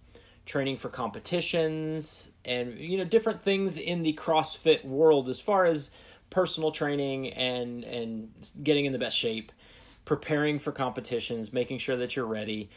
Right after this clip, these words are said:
kind of going through some of the things that he's done to do certain, certain competitions, like Bacon Beatdown was, um, one of his big competitions that he did. Um,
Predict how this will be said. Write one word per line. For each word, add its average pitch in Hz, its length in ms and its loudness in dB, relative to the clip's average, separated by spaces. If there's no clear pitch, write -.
kind 180 200 4
of 156 140 2
going 160 240 6
through 160 160 -8
some 151 180 -2
of 143 60 0
the 135 80 0
things 127 220 -6
that 113 140 -10
he's 202 260 0
done 170 400 4
to - 120 -8
do 151 240 2
certain, 143 540 -2
certain 143 300 -6
competitions, 131 720 -2
like 110 180 -2
Bacon 113 320 -4
Beatdown 135 680 -4
was, 120 420 -6
um, 113 340 -4
one 135 200 0
of 123 60 0
his 131 160 -2
big 127 180 2
competitions 123 540 -6
that 123 140 0
he 123 80 -4
did. 123 320 -6
Um, 147 320 2